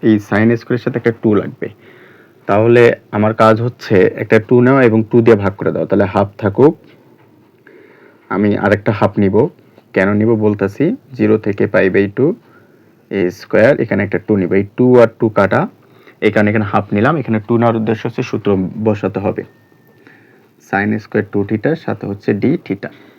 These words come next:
আচ্ছা, তাহলে এখন এ স্কয়ার এখানে গুণ হবে ওয়ান ওয়ানের সাথে, তাহলে এ স্কয়ার by ফোর, জিরো থেকে পাই by টু। আচ্ছা, তাহলে এটা হলো। এখন এখানে দেখো, এটার সূত্র কি?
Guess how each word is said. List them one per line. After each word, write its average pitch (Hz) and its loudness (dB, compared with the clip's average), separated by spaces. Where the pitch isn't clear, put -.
আচ্ছা, - -10
তাহলে 104 4
এখন 123 2
এ 127 6
স্কয়ার 131 4
এখানে 123 4
গুণ 120 4
হবে 113 6
ওয়ান 107 2
ওয়ানের 110 4
সাথে, 131 2
তাহলে 104 2
এ 110 4
স্কয়ার 107 2
by 107 2
ফোর, 120 2
জিরো 104 2
থেকে 104 2
পাই 98 2
by 98 2
টু। 151 2
আচ্ছা, - -8
তাহলে 101 4
এটা 117 2
হলো। 120 6
এখন 127 0
এখানে 117 2
দেখো, 104 0
এটার 113 0
সূত্র 110 -6
কি? 139 -4